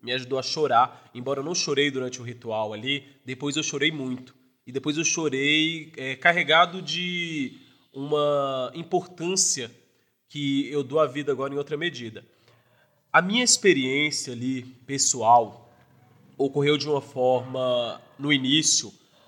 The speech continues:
é, que eu simplesmente achei que tivesse enlouquecido ou morrido. Foi algo muito forte. Depois eu comecei a compreender. Primeiro que eu tive uma experiência que me tirou do lugar físico que eu tava e me levou pra um plano espiritual. Eu tive uma experiência que eu fui,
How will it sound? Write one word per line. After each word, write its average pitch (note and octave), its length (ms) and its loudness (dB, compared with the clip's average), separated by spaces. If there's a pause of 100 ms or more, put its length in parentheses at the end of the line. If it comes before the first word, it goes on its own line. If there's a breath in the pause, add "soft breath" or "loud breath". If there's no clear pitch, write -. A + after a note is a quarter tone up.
(280 soft breath)
é, A2 600 -6 (480)
que - 80 -10
eu D3 60 -4
simplesmente D#3+ 500 -2
achei C#3+ 420 -2
que D3 160 -18
tivesse C#3+ 600 -2
enlouquecido C3+ 800 -4
ou B2+ 40 -2
morrido. C3 460 -8
Foi A#2 140 -12
algo A#2 180 -4
muito D3+ 240 -8
forte. - 440 -6 (340 soft breath)
Depois E3+ 280 2
eu G3 80 4
comecei F#3+ 320 2
a G3 60 4
compreender. G3 720 -2 (520 loud breath)
Primeiro F#3 320 6
que G3 100 -4
eu G#3 60 0
tive F#3+ 340 0
uma F3+ 80 0
experiência D#3+ 560 0
que - 100 -14
me E3+ 100 -10
tirou D#3+ 380 -2
do C#3+ 80 -6
lugar A#2+ 500 -4
físico F3 460 2
que - 100 -14
eu C#3+ 60 -8
tava C3+ 380 0
e - 20 -12
me D3 80 -12
levou C#3+ 240 -6
pra C#3+ 140 -16
um - 20 -18
plano C3+ 240 -12
espiritual. - 1000 -2
Eu A#2 100 -10
tive C3 200 -6
uma D3 40 -6
experiência C#3 640 -2
que - 80 -14
eu C#3 40 -10
fui, C3+ 320 -12